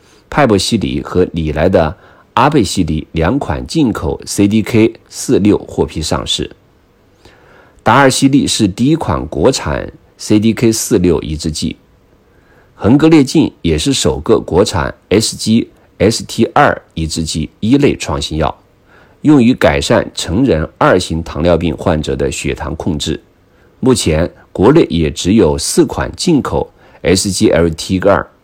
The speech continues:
抑制剂及其国产仿制药获批上市。当前，恒瑞进入商业化或即将进入商业化的产品线，虽然没有F I C、B I C的产品，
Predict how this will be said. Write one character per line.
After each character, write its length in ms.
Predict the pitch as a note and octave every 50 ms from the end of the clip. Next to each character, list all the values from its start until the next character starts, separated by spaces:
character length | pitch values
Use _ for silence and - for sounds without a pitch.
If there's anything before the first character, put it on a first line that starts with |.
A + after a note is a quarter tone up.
| _ _ - - - -
抑 160 | - D#2 F2
制 160 | F2 - A2+ G2+
剂 240 | - B2 G2 - -
及 180 | - - F#2
其 320 | F2+ - - - D#2+ E2 - _
国 240 | - E2+ F2 B2 D3
产 260 | - - - C#2 C#2+ -
仿 320 | - - - D#2+ C#2+ C#2+ D2
制 140 | - -
药 200 | C3 B2+ - - - -
获 160 | - - E2
批 180 | D2+ - D#2+
上 240 | D#2 D#2 - C#2 -
市。 240 | - - - D2 - _ _ _ _ _ _ _ _ _ _ _ _ _ - - _ _ _ _ _ _ -
当 160 | A2+ A2 A2+
前， 280 | - - D#2+ D#2 E2 F#2
恒 180 | G#2 - F#2+ A#2 D3
瑞 120 | E3 C#3+
进 180 | B2 - C#3 A#2
入 140 | G#2 F#2
商 260 | F2 - - C3+ C#3+ D#3+
业 140 | D#3 A2+
化 340 | E2+ - - F2+ - - - _ _ _
或 260 | - - A2 G2+ E2 -
即 260 | - - - E2+ A2
将 260 | C3+ C3+ D3+ C3+ B2
进 200 | A#2+ - - A2
入 120 | F2 D#2 D2
商 240 | - - G2 G2 G2+
业 80 | F#2
化 160 | D#2+ - G2+
的 120 | D#2+ D#2 D#2
产 220 | - - - D#2 E2
品 180 | - D2+ C#2+
线， 240 | - - D#2+ - - _ _ - - - _
虽 180 | - - A#2+ A2+
然 220 | G#2+ F#2+ F2+ F#2 -
没 260 | F2 E2 E2 A2 B2
有 160 | A2+ E2 D2 C#2+ - -
F 200 | F#2 G2 - -
I 120 | G2+ G#2
C、 340 | G#2 - - A2 A2+ A2+ A2+ - - _ - - _ - _
B 140 | - B2 C3+
I 80 | C3+
C 180 | C3 - C#3+ C#3+
的 120 | A#2+ E2+
产 260 | E2 - - C#2+ E2
品， 180 | F2+ - -